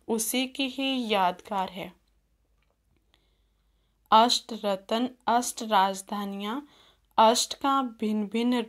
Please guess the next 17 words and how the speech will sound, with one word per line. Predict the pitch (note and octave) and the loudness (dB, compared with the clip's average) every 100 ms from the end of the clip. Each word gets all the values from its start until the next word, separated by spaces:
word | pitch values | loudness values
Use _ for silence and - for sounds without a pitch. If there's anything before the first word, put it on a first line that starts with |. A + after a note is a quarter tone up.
| - | -2
रूप | A3 B3 - | -2 -2 -4
से | - C4 C4 A#3 | -2 0 0 -2
गायन | A3 G3 G3 G3 | -4 -4 -4 -8
है, | F#3 F#3+ G3 _ - _ _ G#3 | -12 -16 -18 _ -20 _ _ -2
इसलिए | A3 - G#3 G3+ F#3+ | 0 0 -2 -4 -4
ये | G3+ G3 | -2 -2
वर्ष | G3 G#3 A#3+ - | 0 0 0 -2
विशेष | A#3 G#3 G3 - A#3 C4 - - - | -2 -4 -2 -2 0 0 -2 -4 -4
बाप | G3+ F3 F3 | -2 0 -2
समान | - - A#3 A#3 A#3+ A3+ | -6 -6 -2 -2 -2 -4
बनने | G#3 G3 G3 F#3+ | -8 -6 -8 -8
का | F#3+ - A3+ D#4 - _ _ G3+ | -10 -6 -6 -6 -16 _ _ -2
दृढ़ | G#3+ A#3 B3+ | 2 2 0
संकल्प | - A3+ G#3 G3 G3 G#3+ A#3+ - | -6 -6 -6 -6 0 2 0 -6
का | - B3 B3 | -2 0 0
वर्ष | A3+ G3 G#3 - - | -2 -4 -2 -2 -4
मनाओ। | G3 F#3+ F#3 | -8 -10 -10